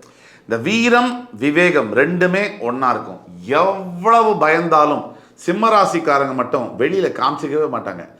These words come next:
உள்ளூர எவ்வளவு நடுக்கம், பயம் இருந்தாலும் வெளியில நெஞ்சை நிமித்திட்டு நடக்கிற ஒரே ராசி சிங்கம், சிம்மம். இப்ப சிம்மராசியுடைய தனித்துவம் எல்லாம் பார்க்கலாம். முதல்ல வரக்கூடியது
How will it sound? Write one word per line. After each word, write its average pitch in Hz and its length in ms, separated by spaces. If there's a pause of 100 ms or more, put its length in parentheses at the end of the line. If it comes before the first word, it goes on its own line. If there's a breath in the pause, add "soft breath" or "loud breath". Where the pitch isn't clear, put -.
(380 soft breath)
உள்ளூர 208 360 (200)
எவ்வளவு 185 280 (100)
நடுக்கம், 151 460
பயம் 147 280
இருந்தாலும் 120 460
வெளியில 160 260 (500 loud breath)
நெஞ்சை 165 300 (100)
நிமித்திட்டு 165 480 (100)
நடக்கிற 123 320 (160)
ஒரே 120 220 (200)
ராசி 123 300 (300)
சிங்கம், 139 400 (180)
சிம்மம். 90 340 (160)
இப்ப 190 220
சிம்மராசியுடைய 226 640 (100)
தனித்துவம் 202 400
எல்லாம் 165 260
பார்க்கலாம். 101 340 (920 soft breath)
முதல்ல 240 340
வரக்கூடியது 151 480